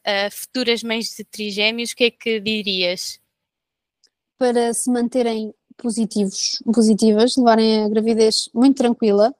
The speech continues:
Speaker 2: que, que as coisas vão correr, vão correr bem.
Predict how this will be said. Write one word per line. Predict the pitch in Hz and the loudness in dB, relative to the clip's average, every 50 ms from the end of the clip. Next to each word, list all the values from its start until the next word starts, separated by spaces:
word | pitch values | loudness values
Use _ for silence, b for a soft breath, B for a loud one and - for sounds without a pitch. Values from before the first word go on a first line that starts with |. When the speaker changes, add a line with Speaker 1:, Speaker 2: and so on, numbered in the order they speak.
| _ _ _ _ _ _ _ _ _ _ _ _ _ _ - - | _ _ _ _ _ _ _ _ _ _ _ _ _ _ -6 -2
Speaker 2:
que, | 254 247 247 240 240 240 233 233 233 233 233 233 233 233 - - | 0 2 2 2 2 0 0 0 -2 -2 -4 -4 -6 -8 -6 -4
que | - 247 | -2 -2
as | 233 - | -2 0
coisas | - 254 240 247 240 | -2 -2 0 -2 -2
vão | 233 240 240 | -2 -2 -4
correr, | - - 226 247 226 226 226 220 233 233 233 240 - _ - | -4 -6 -4 -2 -2 -2 -2 -2 -4 -6 -6 -8 -12 _ -8
vão | 226 226 226 220 | -4 -4 -4 -4
correr | - - 240 226 | -4 -2 -2 0
bem. | 240 214 185 185 202 | 0 0 -2 -4 -10